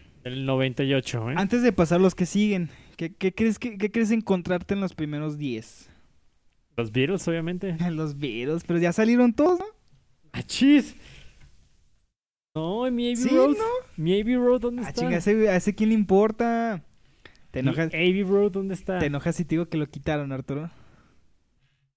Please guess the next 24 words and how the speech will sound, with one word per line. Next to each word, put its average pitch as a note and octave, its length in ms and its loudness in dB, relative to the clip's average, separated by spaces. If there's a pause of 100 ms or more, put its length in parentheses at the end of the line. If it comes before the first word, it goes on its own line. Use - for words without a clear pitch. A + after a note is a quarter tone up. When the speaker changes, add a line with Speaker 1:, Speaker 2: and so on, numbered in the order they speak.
(100)
Speaker 2:
¿Te C#3+ 60 -6
enojas C#3+ 300 -4
si E3 100 -2
te E3 120 -2
digo D#3+ 160 0
eso? D#3+ 260 -6 (140)
Speaker 1:
Tiró E3+ 200 4
la F#3 140 4
computadora. D3 720 0 (520)
Speaker 2:
<laughs> - 540 -8
Así D3+ 240 -2
de G3 100 0
plano. F#3+ 400 -2 (300)
Speaker 1:
Así B2+ 100 -6
de A#2+ 100 -4
plano. A#2 440 -6
Speaker 2:
¿Cuál F#3 180 0
otro G#3 200 0
has G#3 60 0
detectado F#3 560 -2
que F3 100 -6
no D#3 100 -6
ha D3+ 40 -6
salido? C#3 460 -4